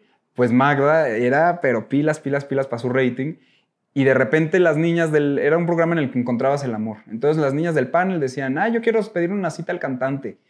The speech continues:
Y yo así de, "Pues es que yo vine a cantar, ¿no? ¿Cómo que una cita? ¿De qué es esto?".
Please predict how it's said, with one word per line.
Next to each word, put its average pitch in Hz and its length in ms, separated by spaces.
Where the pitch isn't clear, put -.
Y 117 140
yo 123 120
así 123 240
de, 107 480
"Pues 110 120
es 120 100
que 135 80
yo 131 80
vine 135 160
a 120 40
cantar, 135 380
¿no? 160 120
¿Cómo 160 180
que - 100
una 147 100
cita? 127 340
¿De 117 100
qué 135 100
es 135 80
esto?". 127 300